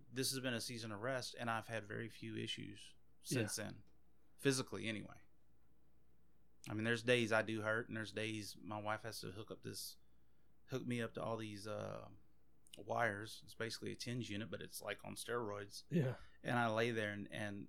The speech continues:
Speaker 1: you know, the grandkids are amazed at looking at the skin jumping because of the electricity going through it. But, you know, it is what it is.
Speaker 3: Yeah, it's, <clears throat> so I, like I said earlier, I grew up in church and grew up in, um, watching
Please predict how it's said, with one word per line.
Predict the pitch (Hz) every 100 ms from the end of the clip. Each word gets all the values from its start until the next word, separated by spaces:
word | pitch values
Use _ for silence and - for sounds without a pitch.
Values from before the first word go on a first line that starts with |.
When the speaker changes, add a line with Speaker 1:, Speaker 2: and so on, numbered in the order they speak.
| -
Speaker 1:
you | - 104
know, | 104
the | 101
grandkids | 101 117 113 113 104
are |
amazed | 104 104 110 104
at | 101
looking | 104 110
at | 95 -
the |
skin | - - 110 113
jumping | 104 95 95 98
because | 95 95 98 92
of | 95
the | 98
electricity | 95 95 - - 117 101
going | 98 98 101 -
through | 95
it. | 104 - - - - - - - -
But, | - - - -
you | 104
know, | 95 90 - -
it | 127
is | 135 110
what | 101
it | 101
is. | 95 92 - - - - - - - - - - - -
Speaker 3:
Yeah, | 123 127
it's, | 139 - - - -
<clears throat> | - 120
so | - 170
I, | 147 156 160
like | 165
I | 160
said | 139 180 147
earlier, | 160 151 143
I | 156
grew | 151 165
up | 151
in | 139 127
church | 139 135 -
and | 147 139
grew | 139 165
up | 151 143
in, | 135 131 - - - - - -
um, | 127 120 117 113 113 - - - - - -
watching | 147 147 - 147 143